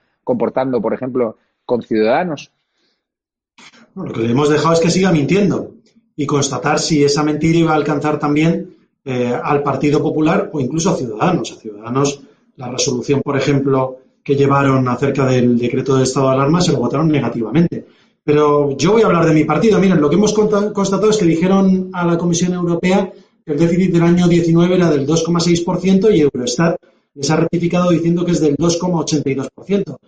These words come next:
Speaker 2: Tres mil milloncejos de euros menos de lo que en realidad han gastado. Un déficit acumulado por cuenta corriente en el año dos mil diecinueve de treinta y cinco mil millones de euros. Eso es la mochila que llevan gracias a los viernes sociales, gracias a esos viernes que utilizó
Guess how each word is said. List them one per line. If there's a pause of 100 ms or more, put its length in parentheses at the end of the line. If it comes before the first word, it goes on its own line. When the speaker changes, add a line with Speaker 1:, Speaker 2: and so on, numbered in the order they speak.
(240)
Speaker 2:
Tres
mil
milloncejos
de
euros
menos (240)
de
lo
que
en
realidad
han
gastado. (420)
Un
déficit
acumulado
por
cuenta
corriente
en
el
año
dos
mil
diecinueve
de
treinta
y
cinco
mil
millones
de
euros.
Eso
es
la
mochila (380)
que
llevan
gracias
a
los
viernes
sociales,
gracias
a
esos
viernes
que
utilizó